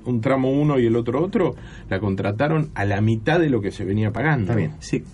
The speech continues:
Speaker 2: se corta sin costos? Digo, por eso el empresario la venía
Speaker 1: Ahí es sin costo.
Speaker 2: ¿Sí?
Speaker 1: Sí.
Speaker 2: Ahí sí, bueno, pero
Speaker 1: Obvio, ahí es sin costo, porque nada, el tipo, eh, más difícil es luchar contra otros tipos de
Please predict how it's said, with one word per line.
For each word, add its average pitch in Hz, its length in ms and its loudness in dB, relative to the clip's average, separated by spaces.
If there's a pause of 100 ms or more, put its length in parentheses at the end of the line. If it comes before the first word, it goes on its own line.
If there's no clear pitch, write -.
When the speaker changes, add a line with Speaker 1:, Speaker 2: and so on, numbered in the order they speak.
(340)
Speaker 2:
se - 200 -2
corta 214 460 0
sin 214 340 2
costos? - 720 -4 (280)
Digo, 160 120 2
por 196 100 4
eso - 120 -2 (100)
el 107 220 -2
empresario 151 480 4
la 104 120 2
venía 107 340 2
Speaker 1:
Ahí 415 200 4
es - 140 0
sin 107 180 0
costo. 104 540 -2 (120)
Speaker 2:
¿Sí? 277 340 -2
Speaker 1:
Sí. - 220 -6
Speaker 2:
Ahí 190 220 0
sí, 196 160 2
bueno, 151 260 2
pero 247 360 0
Speaker 1:
Obvio, 85 200 -2
ahí 339 140 4
es - 120 0
sin 92 140 -6
costo, 113 460 0
porque 87 560 -4 (500)
nada, 80 400 -2 (280)
el 73 140 -10
tipo, 82 500 -2 (680)
eh, - 160 -8
más 165 180 4
difícil 202 460 2
es 165 100 4
luchar 131 400 2
contra 113 400 2
otros 147 360 0
tipos 110 300 0
de 104 280 2